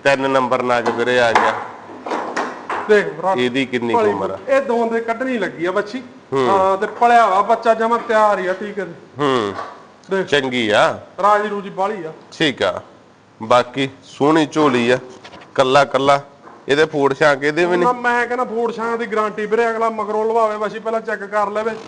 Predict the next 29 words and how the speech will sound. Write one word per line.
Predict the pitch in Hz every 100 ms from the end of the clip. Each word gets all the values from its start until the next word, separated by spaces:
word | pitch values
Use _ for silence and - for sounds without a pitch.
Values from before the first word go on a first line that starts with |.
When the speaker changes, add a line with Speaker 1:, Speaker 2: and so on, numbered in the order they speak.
| -
Speaker 1:
ਠੀਕ | 143 -
ਆ। | -
Speaker 2:
ਠੀਕ | 220
ਆ, | 233
ਜੇ |
ਫੂਟ | 196 214 208
ਛਾਂਕ | 202 220 214
ਹੋਵੇ | 208 214 214 214
ਵੱਛੀ | 202 127
Speaker 1:
ਹੂੰ। | 220
Speaker 2:
ਫ੍ਰੀ | 214 - 185 226
ਰੱਖ | 220 185 170
ਲਵੇ | 165 165
ਬਸ। | 175 165 - - - 151
Speaker 1:
ਠੀਕ | 131 104
ਆ, |
ਗੱਲ | 104 117 113
ਹੀ | 135
Speaker 2:
ਹਾਂ, | -
Speaker 1:
ਖਤਮ। | 160 190
Speaker 2:
ਬਸ, | 196 185
ਬਸ। | 175 165 - - -
Speaker 1:
ਠੀਕ | - 135 107
ਆ |
ਵੀਰੇ। | 98 95 95 - - - - - - - - - - - - - - - - - - - _ _ - - - - _ - - - - - _ _ - 139 -
ਚੰਗੀ | 175 165 160 180
ਆ | 180
ਵੱਛੀ | 175 170 - 170
ਵੀਰੇ, | 180